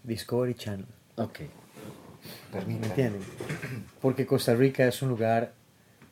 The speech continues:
Speaker 1: de vida silvestre, tropical.
Speaker 2: Y, eh,
Speaker 1: ¿De documental?
Speaker 2: permítame. Sí, sí, sí, claro.
Speaker 1: <clears throat>
Speaker 2: Ya, ya.
Speaker 1: Ay, no, no,
Speaker 2: Ya.
Speaker 1: no pu-, no, no podría ser mejor.
Speaker 2: Ya, ya está.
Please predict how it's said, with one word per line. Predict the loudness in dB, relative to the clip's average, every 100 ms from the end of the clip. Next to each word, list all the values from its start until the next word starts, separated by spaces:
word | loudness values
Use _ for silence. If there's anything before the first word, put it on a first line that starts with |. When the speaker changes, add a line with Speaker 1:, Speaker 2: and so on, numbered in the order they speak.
| _ -14 0
Speaker 1:
de | 2
vida | 4 4 4 4 -2 -6
silvestre, | -2 -2 0 -4 -4 -16 -20 -20 -20 -20 -20 -18 -16 -16 -16 0
tropical. | 4 4 2 -2 0 0 -4 -10 _ _ _ _ _ _ _ _ _ _ _ _ _ _ _ _ _
Speaker 2:
Y, | -12 -10 -4
eh, |
Speaker 1:
¿De | 0
documental? | 0 -2 -6 -4 -2 -2 -6
Speaker 2:
permítame. | -16
Sí, | -14 -12
sí, | -12
sí, | -12
claro. | -14 -14 -18 _ _ _ _ _ _ _ _ _ -20 -20 -20 -20 -20 -20 -20 -20 -10 -2
Speaker 1:
<clears throat> | 6 10 12 10 6 -4 0 8 6 6 -6 _ -20 -20 _ _ -12
Speaker 2:
Ya, | -10
ya. | -8 -8 -10 _ -2
Speaker 1:
Ay, | 0
no, | 0 -2
no, | -2 -2
Speaker 2:
Ya. |
Speaker 1:
no | -2 -4
pu-, | -2
no, | -2 -2
no | -2 -2
podría | 2 4 4
ser | 2 -2
mejor. | -2 -2
Speaker 2:
Ya, | -2
ya | -4
está. | -6 -8 -12